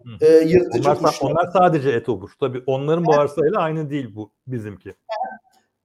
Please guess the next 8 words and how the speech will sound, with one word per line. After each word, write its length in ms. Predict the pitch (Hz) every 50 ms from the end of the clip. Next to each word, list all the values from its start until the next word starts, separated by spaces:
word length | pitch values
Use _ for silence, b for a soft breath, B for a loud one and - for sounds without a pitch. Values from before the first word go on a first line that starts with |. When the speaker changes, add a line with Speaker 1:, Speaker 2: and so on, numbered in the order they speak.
| - 160
Speaker 2:
E, 320 | 170 180 180 170 - -
bir 140 | 208 262 302
de 80 | 359 330
onlar 500 | - - - 202 220 240 302 320 320 -
şunu 260 | - - 214 214 262
yapabiliyor. 720 | 294 262 - - 165 139 120 117 104 104 104 98 92 - _ _ _ _ _ _ _ _ _ _ _ _
Gidip 360 | 147 208 240 247 285 269 - - - -
eti 600 | 240 247 - - - 170 160 - - - -